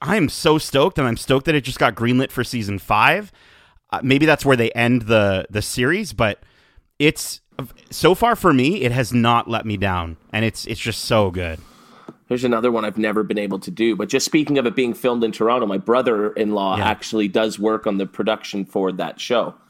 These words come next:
Speaker 1: Oh, sick.
Speaker 2: Um, but he's done, Andy's done two in the last, um, six months. And his other project, which is season three of What We Do in the Shadows, has me far more excited than anything he
Speaker 1: <laughs>
Speaker 2: worked on with this one. So.
Speaker 1: Sure, yeah, yeah, yeah.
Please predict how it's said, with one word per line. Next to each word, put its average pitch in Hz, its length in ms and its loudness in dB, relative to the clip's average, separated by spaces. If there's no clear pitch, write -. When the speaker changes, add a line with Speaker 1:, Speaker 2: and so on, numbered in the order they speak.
Speaker 1:
Oh, 220 140 0
sick. 240 240 0
Speaker 2:
Um, 113 320 0
but 135 100 4
he's 143 160 0
done, 139 260 2
Andy's 139 380 2
done 117 220 0
two 151 320 2
in 120 80 0
the 117 80 2
last, 117 480 0
um, 87 460 -2
six - 340 -4
months. 110 480 -2
And 117 360 2
his 110 200 0
other 123 200 2
project, 110 580 0
which 101 160 -4
is 98 160 -6
season 107 320 0
three 107 320 -2
of 104 140 0
What 107 160 2
We 104 80 0
Do 101 160 0
in 101 80 -2
the 101 60 0
Shadows, 95 480 -2
has 104 200 0
me 104 80 0
far 117 340 2
more 107 280 2
excited 101 560 0
than 101 160 2
anything 131 500 2
he 127 140 4
Speaker 1:
<laughs> 117 140 2
Speaker 2:
worked 120 200 0
on 120 160 2
with 113 140 -2
this 123 280 -2
one. 95 280 -6
So. - 180 -8
Speaker 1:
Sure, 110 220 2
yeah, 104 340 0
yeah, 104 60 -2
yeah. 95 240 -4